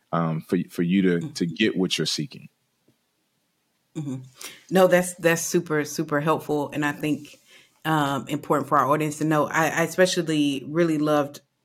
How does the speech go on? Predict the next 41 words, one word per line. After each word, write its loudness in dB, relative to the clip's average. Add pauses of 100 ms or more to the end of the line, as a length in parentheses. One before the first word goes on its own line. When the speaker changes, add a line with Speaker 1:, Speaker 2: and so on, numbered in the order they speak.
Speaker 2:
you -2
know, 0
how -2
you 0
tied -2
in -4
Jesus, -4 (440)
um, 4 (280)
<clears throat> -2
has 4
more 2
church 0
hurt. 0
And 2
I 4
also 6
liked 0
how -2
you -2
expanded -4
on -6
forgiveness, -6 (360)
because 2
one 2
of 6
the -4
things 0
we -4
hear -2
in -2
the -4
culture, 2 (300)
uh, 2 (1200)
coupled 6
with 4
Christianity 0
being 0
a 0
white 2
man's -2
religion, -4